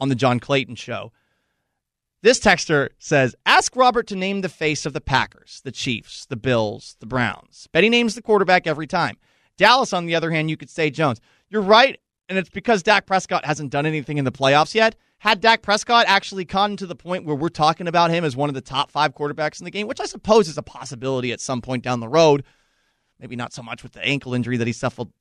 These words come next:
suffered last year. Yeah, he said that, that's the exception. You say Jerry Jones there.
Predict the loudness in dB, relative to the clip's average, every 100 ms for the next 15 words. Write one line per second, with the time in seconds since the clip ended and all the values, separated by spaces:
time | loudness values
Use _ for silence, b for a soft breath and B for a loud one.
0 | _ -6 0 0 0 -6 -6 -6 -6 -8
1 | _ 0 2 2 0 0 0 0 2 2
2 | 0 -6 -2 -4 -4 -14 _ -4 -2 0
3 | 2 0 0 -2 -4 -8